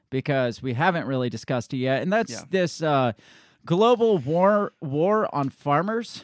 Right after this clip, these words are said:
Speaker 2: Yes.
Speaker 1: Which kind of is, um, coming to fruition, like, in the public eye
Speaker 2: Right.
Speaker 1: in the Netherlands right now,
Speaker 2: Right.
Speaker 1: or with,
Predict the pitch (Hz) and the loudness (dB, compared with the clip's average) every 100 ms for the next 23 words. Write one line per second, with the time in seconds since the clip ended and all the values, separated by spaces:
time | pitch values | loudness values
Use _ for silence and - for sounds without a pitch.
0 | - 135 143 143 110 - - - - - | -10 -4 0 0 -2 -8 -10 -16 -20 -2
1 | 156 175 - - 196 214 202 175 - - | 0 0 -2 -4 -2 4 4 4 -2 -2
2 | 151 147 139 - - _ _ _ _ _ | 0 2 -2 -4 -14 _ _ _ _ _
3 | _ _ _ _ - 175 165 147 131 117 | _ _ _ _ 0 4 4 4 0 -2
4 | - _ _ 208 254 214 190 202 190 190 | -10 _ _ 0 0 -2 -2 2 4 4
5 | - 170 156 147 139 - _ 156 143 - | 0 -2 0 -2 -4 -10 _ -4 -4 -4
6 | 180 165 143 - - 240 196 151 123 131 | -4 -2 -4 -6 -2 0 2 0 0 0
7 | 117 117 117 - 151 139 120 104 _ _ | 0 0 -4 -6 -4 -2 -4 -6 _ _
8 | 156 151 170 180 135 120 110 120 123 117 | -2 0 2 0 0 0 -2 -2 -2 -2
9 | 123 107 107 - 135 113 - - 151 | -2 -2 -4 -2 -2 -2 -8 -8 -8